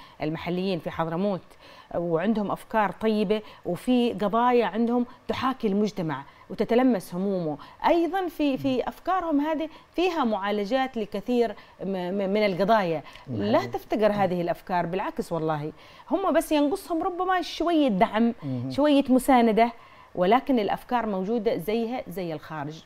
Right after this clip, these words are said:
Speaker 1: بالعكس.
Speaker 2: برضو أيضا إنك ذكرت المساندة، يعني نحن نشهد لش، وأنا واحد من الناس، آه، اللي شهد لش وحاب أشكرش في برنامجي في مسابي.
Speaker 1: مهم.
Speaker 2: طبعا بفضل الله وتوفيقه، دعمش الكبير لكل الشباب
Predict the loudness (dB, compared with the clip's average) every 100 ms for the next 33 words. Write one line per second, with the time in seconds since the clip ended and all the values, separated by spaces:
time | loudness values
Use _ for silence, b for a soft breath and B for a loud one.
0 | -12 -8 -6 -8 -12 -18 -18 -6 -2 0
1 | 2 0 0 -2 -2 -4 -6 -8 -8 -6
2 | -4 -4 -2 -4 0 0 0 -2 -4 -4
3 | -4 -4 -4 -4 -4 -4 -4 -4 -2 -2
4 | -2 -4 b b b -2 -2 -2 -4 -2
5 | 0 0 -2 -6 -8 -6 -6 -8 -10 -10
6 | -10 -10 -12 -18 -18 -4 -2 0 -4 -4
7 | -8 -2 0 0 -2 0 0 -2 -12 -6
8 | -2 -2 -4 -6 -4 -2 -2 -2 -4 -6
9 | -10 -10 -2 -2 -2 -6 -10 -8 -6 -6
10 | -2 2 2 0 -4 -4 -2 0 0 0
11 | 0 -4 -6 -8 -6 -6 -4 -6 -8 -14
12 | b b b 2 2 2 -2 -2 2 4
13 | 4 0 -2 0 0 -2 0 0